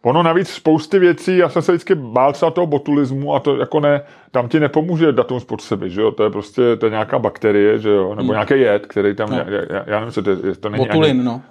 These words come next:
Speaker 1: botulin, a to není ani bakterie, to je snad nějaký,
Speaker 2: No je, to je
Speaker 1: to je
Speaker 2: nějak-,
Speaker 1: chemický
Speaker 2: no,
Speaker 1: proces, ne?
Speaker 2: no.
Speaker 1: To je spíš chemický, než
Speaker 2: Toxi-,
Speaker 1: jako
Speaker 2: nějaká toxická prostě.
Speaker 1: toxin nějaký, no.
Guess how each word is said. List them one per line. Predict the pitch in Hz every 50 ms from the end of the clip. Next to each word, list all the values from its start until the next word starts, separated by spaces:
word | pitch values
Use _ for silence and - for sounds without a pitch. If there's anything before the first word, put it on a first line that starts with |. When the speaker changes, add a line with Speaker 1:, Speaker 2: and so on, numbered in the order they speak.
| _ -
Speaker 1:
botulin, | 117 104 - 139 135 127 117 117 110 -
a | 101 98
to | - 123
není | 120 123 131 139 131
ani | 117 117 123
bakterie, | 107 104 - - 143 139 135 110 95
to | - 104
je | 104 101
snad | - 117 110 -
nějaký, | 113 113 107 135
Speaker 2:
No | 151 156
je, | 156
to | 160 175 196
je | 196
Speaker 1:
to | 196 185
je | 175 170
Speaker 2:
nějak-, | 151 139 123 -
Speaker 1:
chemický | - 123 127 139 135 - - 151 139
Speaker 2:
no, | 147 143
Speaker 1:
proces, | 175 - - 180 - -
ne? | 107
Speaker 2:
no. | 139 139 131 - - - _
Speaker 1:
To | - 156
je |
spíš | 151 - - -
chemický, | - 160 170 220 - - - 175
než | 139 151 -
Speaker 2:
Toxi-, | - - 185
Speaker 1:
jako | 185 208
Speaker 2:
nějaká | 208 202 160
toxická | 143 139 - - 156 143 - - 143 131 117
prostě. | - 156 151
Speaker 1:
toxin | - - 135 117 104
nějaký, | 98 95 90 - 104 95
no. | 95 92 95 113